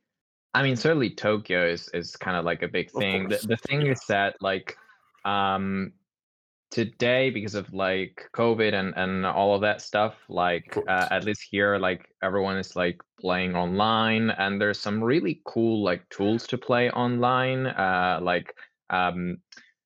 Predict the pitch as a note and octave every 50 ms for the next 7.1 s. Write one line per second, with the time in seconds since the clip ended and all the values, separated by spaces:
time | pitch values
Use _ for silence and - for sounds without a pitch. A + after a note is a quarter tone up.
0 | _ _ _ _ _ _ _ _ _ - G2+ G2+ G2 - A2+ A2+ A#2 A2+ A2 G#2
1 | G2+ G2 - - - - - - - - - - - - - _ _ - - -
2 | _ - _ _ _ _ - - - - - - - - - - - - - -
3 | B2 B2+ B2+ C#3 B2+ A#2 A2 A2 G#2+ G#2 G#2+ G#2+ F2+ - G2 G2+ G#2+ G#2+ - -
4 | A2 G#2 G#2+ G#2 G#2 G2+ G2+ G2 G2 - - F#2 F#2 F#2 F2+ F2 F2 - F#2 -
5 | - G2 F#2 - F#2+ F2+ F2 F2 F2 E2+ E2+ F2 E2+ - - - - F2+ F2+ F2
6 | E2+ F2 F2 D2 F2 F#2+ F#2+ F#2+ F#2+ F#2 - - - F#2+ G2 G#2 A2 A#2 A#2+ A#2+
7 | C#3 -